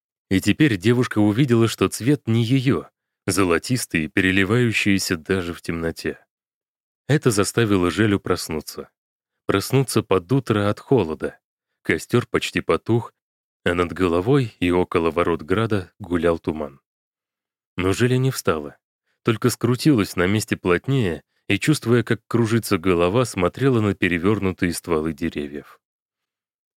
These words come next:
В какой-то момент ей надоело. Если она пролежит так ещё немного, то точно растеряет всю уверенность и запросится домой. Проводят ли её Гий и Иван, непонятно,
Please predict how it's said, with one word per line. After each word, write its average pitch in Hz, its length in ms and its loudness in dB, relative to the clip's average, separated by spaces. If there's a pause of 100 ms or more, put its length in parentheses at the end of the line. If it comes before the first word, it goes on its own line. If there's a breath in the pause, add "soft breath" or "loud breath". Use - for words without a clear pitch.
(100)
В - 80 -14
какой-то 143 340 0
момент 147 300 2
ей 120 180 2
надоело. 82 600 -2 (680)
Если 120 320 2
она 113 220 2
пролежит 95 540 0
так - 220 -2
ещё 95 320 2
немного, 90 560 0 (540)
то 92 140 2
точно 101 440 2
растеряет 101 540 0
всю - 260 0
уверенность 110 680 2
и 92 40 -2
запросится 98 600 0
домой. 90 480 -4 (640)
Проводят 156 460 2
ли 131 120 2
её 131 260 0
Гий 135 340 -4
и 117 220 2
Иван, 139 260 2
непонятно, 127 640 -2